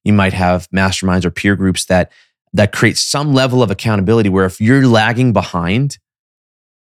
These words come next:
you're going to feel out of place and actually gonna call you on it, right? So that's another thing you can do. And the last thing,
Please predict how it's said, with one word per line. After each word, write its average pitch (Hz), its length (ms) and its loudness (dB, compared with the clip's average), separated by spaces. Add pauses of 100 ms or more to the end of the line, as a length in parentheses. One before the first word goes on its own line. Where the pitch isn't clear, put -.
(100)
you're 110 160 2
going 117 200 2
to 101 60 -2
feel 117 200 0
out 101 140 0
of 92 100 -8
place 110 280 0
and 101 80 -2
actually 101 280 -2
gonna 90 80 -2
call 87 220 -2
you 85 160 -2
on - 140 -10
it, - 100 -16 (500)
right? 82 180 0
So 95 120 -2
that's 92 140 -2
another 90 240 2
thing 82 200 -6
you 80 80 -6
can 85 120 -6
do. 76 120 -6
And 80 80 -8 (300)
the 104 100 4
last 113 260 2
thing, 104 280 0